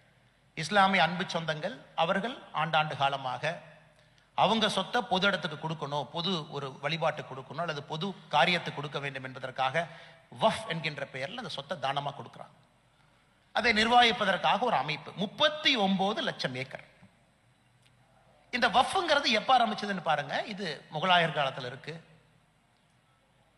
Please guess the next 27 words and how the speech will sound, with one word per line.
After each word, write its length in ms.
அலாவுதீன் 420
கில்ஜி 300
அவர்கள் 340
காலத்துல 420
இருக்கு, 440
அதன் 240
பிறகு 280
ஈஸ்ட் 180
இந்தியா 220
கம்பெனி 320
காலத்துல 380
இருக்கு, 220
அதன் 180
பிறகு 240
சுதந்திர 340
இந்தியால 300
இருக்கு. 280
அங்கிருந்து 680
ஆரம்பிச்சு 520
அலாவுதீன் 560
கில்ஜி 160
அவர்கள் 300
காலத்திலிருந்து 640
ஆரம்பிச்சு 460
இரண்டாயிரத்தி 840
பதிமூன்று 680
வரை, 260